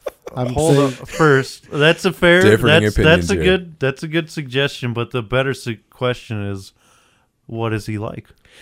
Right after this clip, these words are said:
Speaker 3: Yeah, so he, for the first, like, uh, seven years of his life, he was a fucking Batman fanatic, like,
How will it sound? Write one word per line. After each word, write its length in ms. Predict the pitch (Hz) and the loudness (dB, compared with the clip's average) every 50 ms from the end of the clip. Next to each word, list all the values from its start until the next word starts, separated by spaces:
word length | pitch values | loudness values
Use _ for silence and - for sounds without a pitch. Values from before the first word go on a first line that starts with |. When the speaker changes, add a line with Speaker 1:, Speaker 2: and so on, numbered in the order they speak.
| - _ _ | -20 _ _
Speaker 3:
Yeah, 240 | - 90 87 78 76 | -6 -4 -4 -4 -4
so 320 | - - 90 80 76 76 | -6 -6 -6 -6 -6 -6
he, 300 | 76 - - 101 104 110 | -8 -8 -6 -6 -6 -6
for 260 | - - - - 95 | -8 -10 -14 -12 -12
the 80 | 85 87 | -12 -12
first, 440 | - - 92 95 98 - - _ - | -10 -8 -8 -8 -8 -8 -12 _ -18
like, 320 | - 135 131 - _ - - | -16 -16 -16 -16 _ -20 -20
uh, 220 | - - 78 - _ _ _ _ _ _ | -20 -20 -20 -20 _ _ _ _ _ _
seven 460 | - - - - - 80 78 76 80 | -20 -18 -12 -10 -8 -8 -6 -6 -8
years 180 | 78 76 73 71 71 | -8 -8 -10 -12 -14
of 60 | 65 | -16
his 120 | 67 60 | -16 -16
life, 280 | 64 64 64 62 - - | -16 -16 -18 -18 -18 -16
he 100 | - 78 | -16 -14
was 340 | 73 69 69 67 67 67 - | -14 -14 -14 -14 -16 -18 -20
a 120 | - 69 67 | -20 -20 -18
fucking 380 | _ - 80 76 - 71 69 | _ -14 -14 -12 -14 -16 -14
Batman 440 | 65 - 76 73 65 60 67 69 69 | -14 -12 -12 -12 -12 -14 -16 -16 -16
fanatic, 720 | - - - 73 69 67 57 - - - - - - _ - - | -16 -16 -14 -14 -14 -14 -16 -18 -20 -20 -20 -20 -20 _ -20 -18
like, 280 | 71 67 67 _ - | -16 -16 -18 _ -20